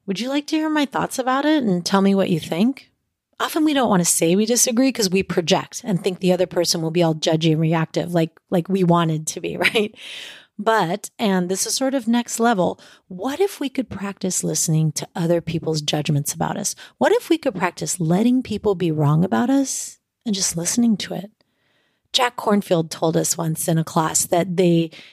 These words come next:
that he did this as a practice in a men's group he was in. They'd say all these criticisms of one another so that the other person could practice hearing them. And you may be surprised by this, but what usually results is that you feel more empowered. You're no longer afraid of,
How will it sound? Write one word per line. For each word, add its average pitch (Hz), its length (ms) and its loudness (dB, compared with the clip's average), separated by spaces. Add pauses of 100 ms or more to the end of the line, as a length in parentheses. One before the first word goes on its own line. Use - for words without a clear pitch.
(100)
that 156 160 -2
he 247 180 -2
did 185 160 2
this 170 180 0
as 170 140 0
a 160 60 -2
practice 165 420 -2
in 160 140 2
a 151 40 4
men's 170 360 4
group 156 260 -2
he 165 140 -8
was 160 180 -6
in. 214 240 -8
They'd 175 220 0
say - 180 2
all 185 180 2
these 180 200 2
criticisms 185 720 0
of 185 140 0
one 196 160 4
another 190 400 4
so 202 160 -2
that 185 160 0
the 170 100 0
other 160 160 0
person 165 420 -6
could - 160 -14
practice - 420 -10
hearing 160 420 0
them. 190 240 -6 (800)
And 208 140 4
you 233 80 2
may 277 140 0
be 262 100 -4
surprised 320 640 0
by 175 80 2
this, 160 220 0
but 196 100 2
what 170 160 2
usually 214 520 2
results 180 440 0
is 170 140 -2
that - 160 0
you 170 80 -4
feel 180 320 2
more 165 280 4
empowered. 151 840 -2 (400)
You're 196 120 2
no 240 160 4
longer 262 320 4
afraid 185 440 2
of, 156 200 2